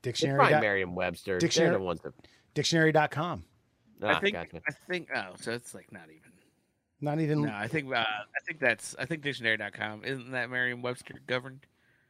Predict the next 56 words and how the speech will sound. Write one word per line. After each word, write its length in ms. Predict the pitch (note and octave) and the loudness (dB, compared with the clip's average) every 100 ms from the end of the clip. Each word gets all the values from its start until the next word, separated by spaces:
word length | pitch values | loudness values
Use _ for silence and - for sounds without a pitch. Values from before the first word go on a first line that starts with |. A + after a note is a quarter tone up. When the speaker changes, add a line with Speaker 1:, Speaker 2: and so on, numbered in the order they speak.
| - | -6
Speaker 2:
I 100 | G#2+ | -2
think 220 | D#3 C3+ | -2 -2
so. 260 | - G2 F#2 | -2 0 0
Speaker 1:
I 60 | C#3+ | 0
believe 220 | B2 A#2 | -2 -4
so. 180 | A2+ F2+ _ _ _ _ _ _ _ _ _ _ _ | -8 -12 _ _ _ _ _ _ _ _ _ _ _
Speaker 3:
Oxford, 400 | D3 F#3 - C#3 | 6 6 2 -2
I 100 | A#2 | 0
know, 240 | A#2 A#2 A2+ | 0 -2 -2
is 140 | G2+ | -4
the 80 | G#2 | -8
one 220 | G2+ F#2+ | -8 -8
that 100 | G2 | -14
loves, 340 | G2 F#2+ G2 | -14 -16 -16
like, 180 | F#2+ - _ | -20 -20 _
putting 200 | G2 F#2+ | -14 -12
out 160 | G2 - | -16 -16
their 140 | F#2+ | -18
words, 300 | G2 G2 G2 - | -16 -16 -16 -14
but 140 | B2 | -6
they're 160 | A2+ G2+ | -6 -6
English, 460 | G2+ - - - | -14 -20 -18 -16
right? 240 | G2 G2 - _ | -12 -14 -14 _
So, 160 | - - | -12 -4
Speaker 1:
<clears throat> 400 | C3 - - - | -4 -4 -12 -20
Speaker 3:
so. 120 | - - | -20 -14
Speaker 2:
Yeah, 60 | - - | -12 -10
Speaker 1:
Yeah. 60 | G2 | -10
Speaker 2:
fuck 100 | - - | -10 -14
them. 200 | C2 - _ _ _ | -18 -18 _ _ _
Speaker 1:
Yeah. 240 | B2 G#2 - _ _ - - - - | -4 -4 -8 _ _ -20 -20 -8 2
All 80 | A3 | 4
right, 80 | G3+ | 8
Speaker 2:
Fuck 80 | |
Speaker 1:
Alan. 200 | A3 A3+ | 8 8
Speaker 2:
their 140 | F#3+ C3 | 6 6
language. 640 | C3 A#2+ C3+ D3 A#2+ - - | 6 4 2 0 0 -4 -4
<laughs> 40 | - | 2
Speaker 1:
Tell 200 | A#3+ A#3+ | 4 8
all, 640 | A#3 A#3+ A#3 A#3 A#3 G#3+ | 8 10 8 8 4 4
tell 240 | A3 B3 | 4 4
all 160 | A3+ A#3 | 6 4
the 80 | G#3 | 6
people 240 | G3 F3 | 4 4
who 80 | D3+ | 4
don't 240 | D#3+ F3+ | 6 6
know 140 | F3+ C#3+ | 4 4
how 160 | D#3+ | 4
to 80 | E3+ | 2
use 560 | D3+ D3 C#3+ C#3 A#2+ A#2+ | 0 2 4 2 2 2
Merriam-Webster's 720 | C3+ C3+ B2+ B2+ A2+ B2 A2 | 2 2 2 0 0 -4 -4
English 580 | D3 C3 G#2+ F#2+ - - | -4 -4 -4 -4 -6 -6
where 140 | B2 C3 | -2 -2
you 100 | B2+ | -2
can 140 | A2 | -6
find 540 | G2+ D#3+ C3 G2 F2+ | -2 0 2 -2 -6